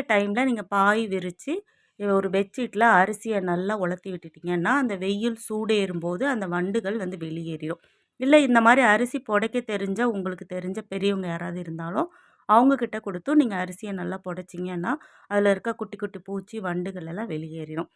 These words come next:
So புடைக்கிறவங்க யாரும் இல்லைனாலும் கவலைப்பட வேணாம். நல்லா பனி விலகுன கொஞ்ச நேரத்துல, கொஞ்சம் சூரிய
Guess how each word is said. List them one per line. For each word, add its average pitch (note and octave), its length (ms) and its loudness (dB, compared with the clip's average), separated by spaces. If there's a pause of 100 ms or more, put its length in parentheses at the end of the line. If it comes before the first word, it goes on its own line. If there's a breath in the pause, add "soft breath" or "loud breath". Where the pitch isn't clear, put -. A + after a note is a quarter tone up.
(400)
So A#3+ 160 0
புடைக்கிறவங்க A#3 540 4
யாரும் G#3 260 2
இல்லைனாலும் G3 480 -2
கவலைப்பட F#3+ 460 -2
வேணாம். A3+ 260 -2 (400 soft breath)
நல்லா B3 240 4
பனி A3 200 2 (100)
விலகுன A3+ 400 0
கொஞ்ச F#3 140 -4 (160)
நேரத்துல, F#3+ 480 -2 (100)
கொஞ்சம் B3 500 2 (420)
சூரிய A#3+ 300 2